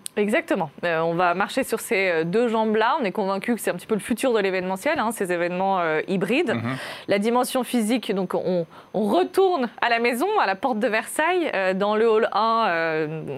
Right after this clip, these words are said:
Speaker 1: d'où on est né quelque
Speaker 2: <laughs>
Speaker 1: part, euh, il y a, il y a cinq ans. On va prendre à peu près la moitié du hall un, c'est vingt-cinq mille mètres carrés.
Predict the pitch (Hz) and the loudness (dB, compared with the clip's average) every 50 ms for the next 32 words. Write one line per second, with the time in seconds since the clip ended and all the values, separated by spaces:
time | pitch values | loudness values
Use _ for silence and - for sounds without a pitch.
0 | 143 123 143 156 151 170 180 175 175 175 170 185 190 196 - 339 330 - - - | -8 -8 -8 -4 -2 0 0 0 0 0 0 0 0 2 2 0 0 -2 -6 -4
1 | - 233 180 - 247 214 - - 226 220 233 220 202 - - 196 185 180 - 196 | -4 -2 0 0 -2 -2 0 2 4 4 4 4 2 0 0 0 -2 0 0 0
2 | 202 190 190 185 196 196 202 208 202 180 165 151 196 180 180 185 180 185 - 220 | 0 0 2 2 2 2 2 0 0 0 0 0 2 2 2 0 0 -2 -4 -4
3 | - - - 285 320 381 - - - - - - - - 180 185 185 - 214 208 | -2 0 2 2 2 0 -2 -10 -14 -14 -14 -12 -8 -4 -4 -2 0 0 0 2
4 | 208 196 196 190 - - 208 214 208 214 220 214 214 - 247 196 208 240 233 226 | 2 2 0 0 0 0 0 0 2 0 0 0 0 0 0 2 4 2 2 2
5 | - - 214 240 262 294 - - 214 180 208 208 - - 247 220 - - 247 247 | 2 2 2 2 2 0 0 -2 -2 0 -2 -2 -2 -4 -4 -4 -2 -2 0 0
6 | 220 208 208 196 - - 240 208 175 226 269 349 440 | 0 0 -2 -2 -2 -2 -2 0 0 0 0 0 -2